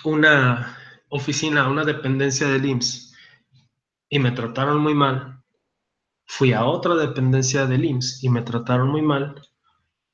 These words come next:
en la tercera dependencia del imss probablemente, y subrayo probablemente, puede que me traten mal. Eso es un tipo de argumento llamado analógico, es decir, yo ya fui a dos dependencias del imss,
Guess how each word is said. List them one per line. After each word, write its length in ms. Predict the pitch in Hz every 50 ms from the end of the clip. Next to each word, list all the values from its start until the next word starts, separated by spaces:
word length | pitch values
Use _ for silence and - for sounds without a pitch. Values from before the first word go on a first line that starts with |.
| _ _ _ _ _ _
en 220 | 127 127 123 120
la 140 | 113 117 117
tercera 360 | - 120 120 - 170 180 196
dependencia 520 | 190 180 139 135 135 139 139 135 135 143 127
del 140 | 123 123
imss 220 | 139 156 165 - -
probablemente, 1040 | - - 135 120 113 113 110 120 127 143 156 170 180 180 151 135 123 131 139 139 -
y 100 | 139 127
subrayo 560 | 127 - 131 120 120 127 131 120 113 110 -
probablemente, 800 | - 117 110 107 117 120 127 135 143 151 147 131 127 151 151 147 - - - - - - _ _ _ _ _ _ _ _ _ _ _ _
puede 280 | - 135 127 127 131 131
que 100 | 143 131
me 120 | 120 110
traten 380 | - 110 101 98 - - 117 131
mal. 280 | 143 143 131 127 - -
Eso 600 | 147 151 151 147 - 160 151 151 151 135 127 - -
es 220 | - 127 123 - -
un 120 | 139 131
tipo 260 | 131 139 127 131 135
de 60 | 131 127
argumento 300 | 127 131 131 131 127 131
llamado 260 | 123 117 110 113 113
analógico, 640 | 113 113 113 113 127 165 185 180 156 131 131 131 127
es 60 | 123
decir, 320 | 127 123 - 123 113 120 - - - - - - -
yo 100 | 123 123
ya 120 | 135 143
fui 180 | - - 156 151
a 60 | 151
dos 420 | 147 156 151 156 - - - -
dependencias 560 | 131 131 127 127 120 120 117 117 120 131 127
del 140 | 139 147 151
imss, 500 | 156 147 147 147 - - - - - _